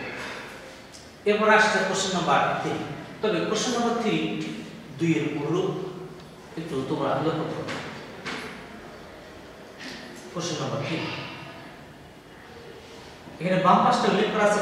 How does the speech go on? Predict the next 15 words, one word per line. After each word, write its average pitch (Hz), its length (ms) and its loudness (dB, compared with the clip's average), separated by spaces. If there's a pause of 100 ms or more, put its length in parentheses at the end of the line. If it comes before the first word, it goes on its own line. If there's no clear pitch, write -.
tan 170 220 8 (1400)
of - 160 6 (760)
theta 233 260 2 (120)
minus 147 300 0
sixty 180 280 -2
degree - 280 0 (1040)
is 208 160 4
equal 165 240 2
to 135 80 0 (800)
one 151 240 6 (100)
divided 131 380 -2
by - 100 -2 (100)
square - 300 -6
three। - 200 -10 (480)
ঠিক 311 140 4